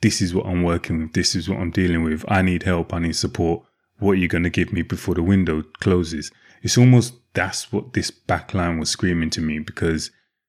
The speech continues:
Kolasinac, Holding, Chambers and Suarez.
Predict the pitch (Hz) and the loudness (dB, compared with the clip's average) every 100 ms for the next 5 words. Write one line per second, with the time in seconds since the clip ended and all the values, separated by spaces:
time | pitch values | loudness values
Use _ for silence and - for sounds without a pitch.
0 | _ _ _ _ _ _ _ - 90 110 | _ _ _ _ _ _ _ 0 4 4
1 | 110 104 104 - - - 101 95 87 80 | 6 4 2 -4 -10 -2 2 2 2 0
2 | 78 82 - _ _ _ _ _ _ _ | 0 -4 -8 _ _ _ _ _ _ _
3 | _ - 107 98 92 85 82 80 - 87 | _ 0 4 4 4 2 0 -2 -4 -2
4 | 85 - 95 90 78 76 78 - | -2 0 2 2 0 -6 -10 -12